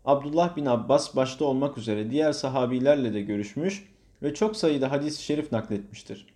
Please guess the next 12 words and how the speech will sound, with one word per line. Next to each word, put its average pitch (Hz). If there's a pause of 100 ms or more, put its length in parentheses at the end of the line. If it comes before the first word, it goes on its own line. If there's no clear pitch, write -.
(420)
Babası 170 (240)
sahabeden 170 (300)
Zeyd 185
bin 147
Sabit 156
Hazretlerinin 123
kölesi, 147 (460)
annesi 165
ise 135
Resulullah'ın 143
temiz 165
eşlerinden 110